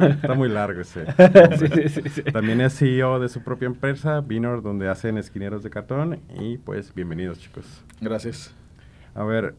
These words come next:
Speaker 1: Román, como todos los invitados,
Speaker 3: Mm.
Speaker 1: véndenos tu empresa en menos de un minuto. Un minuto o menos.
Speaker 3: Perfecto. Bueno, eh, nosotros, eh, nos especializamos en aterrizar inversiones en nuestro país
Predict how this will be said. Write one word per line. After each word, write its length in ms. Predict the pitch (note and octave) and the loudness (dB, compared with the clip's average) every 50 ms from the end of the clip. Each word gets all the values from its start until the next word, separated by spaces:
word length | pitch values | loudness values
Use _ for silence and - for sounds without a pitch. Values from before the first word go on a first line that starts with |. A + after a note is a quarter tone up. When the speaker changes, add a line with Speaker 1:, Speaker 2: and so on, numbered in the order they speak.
| - - | -16 -14
Speaker 1:
Román, 480 | F#2 G#2 G#2+ G#2+ G#2+ G#2+ A2 G#2 - - - - - - - - | -10 -8 -6 -4 -2 -2 -4 -4 -6 -10 -16 -20 -20 -20 -20 -10
como 160 | - G#2+ A2 - | -8 -6 -4 0
todos 100 | C3+ C#3 | 0 0
los 120 | C#3 C#3+ | 0 0
invitados, 680 | C3+ G#2+ G#2+ - B2+ B2+ C#3 D3 E3 E3+ E3 - - G#2 | 0 -2 -2 0 2 4 4 4 2 0 -4 -10 -14 -14
Speaker 3:
Mm. 80 | - G#2 | -8 -4
Speaker 1:
véndenos 720 | A#2 A#2+ B2 B2 B2 B2 A#2 C3 C3 C3 C3 C3 - - | -4 -2 -2 -2 -2 -4 -4 -2 -2 -2 -2 -4 -6 -6
tu 240 | - A#2 A#2+ B2 A#2+ | -6 -4 -4 -2 -4
empresa 600 | A2 - - G#2+ G#2 - - A#2+ A2+ A2 G#2 - - | -4 -4 -4 -4 -6 -4 -4 -4 -4 -4 -4 -6 -8
en 340 | F#2+ G2 G2+ G2+ G#2+ G#2+ | -8 -8 -6 -6 -6 -6
menos 240 | G#2 G#2 G2+ G#2 G2 | -6 -6 -6 -6 -6
de 80 | F#2 F#2+ | -6 -6
un 60 | F#2 | -6
minuto. 340 | F#2+ F#2 F2+ D#2+ - - D#2+ - - - | -6 -6 -8 -8 -10 -14 -18 -16 -14 -10
Un 80 | G2+ G#2+ | -4 -2
minuto 280 | A#2 B2 B2 B2 A#2 | -2 0 0 -2 -4
o 40 | G2 | -4
menos. 400 | E2+ F2 D#2+ D2 - - - - - - - - - - - - - - | -4 -6 -8 -10 -12 -16 -20 -20 -20 -20 -20 -20 -20 -20 -20 -20 -14 -12
Speaker 3:
Perfecto. 480 | - G2 F#2+ - A2 G#2 G2 - - - - - | -10 -10 -8 -6 -6 -6 -8 -10 -18 -20 -18 -6
Bueno, 340 | - A2+ B2 C3+ C#3 C#3 C#3+ C#3+ - - - - - - - - - - | 0 2 4 4 4 2 0 -4 -12 -18 -20 -20 -20 -20 -20 -14 -6 0
eh, 280 | C#3+ C#3 C#3 C#3 C#3 - - - - - - - - - - - | 2 2 2 2 0 -4 -10 -20 -20 -20 -20 -20 -20 -8 -2 0
nosotros, 680 | C#3+ C#3+ D3 G3 G3 F#3+ - B3 A3 - - - - - | 2 2 4 2 0 0 0 -2 -2 -2 -4 -8 -6 -2
eh, 400 | - C#3 C3+ C3 B2+ B2 B2 A#2+ A#2+ | 0 2 2 4 4 2 2 2 0
nos 180 | B2+ B2 - - | 0 -2 -4 -6
especializamos 1000 | A#2+ - - C3 - - B2 A#2+ A#2 - - C#3 C3+ D3 D#3 E3 - - - - - | -8 -6 -6 -6 -4 -2 -2 -2 -2 -2 0 2 2 2 0 -2 -6 -10 -14 -10 -6
en 160 | C3 B2+ B2 | -4 -2 -2
aterrizar 580 | A#2+ A#2 - B2+ A2 A#2+ A#2 - - C#3 C#3 D3 | -2 -2 -2 -4 -4 -4 -6 -4 -2 0 0 0
inversiones 680 | D3+ C#3+ B2+ A#2+ A2+ - - C3+ B2+ B2+ C3+ C3+ C3+ - | 0 0 -2 -2 -4 -2 -2 0 0 0 0 -2 -4 -2
en 80 | B2+ | -2
nuestro 300 | A2+ A2 - - A2 G2 | -2 -4 -4 -6 -8 -6
país 500 | - G2 F#2+ G2+ C3 - - - - - | -4 -4 -4 -4 -6 -10 -12 -16 -18 -20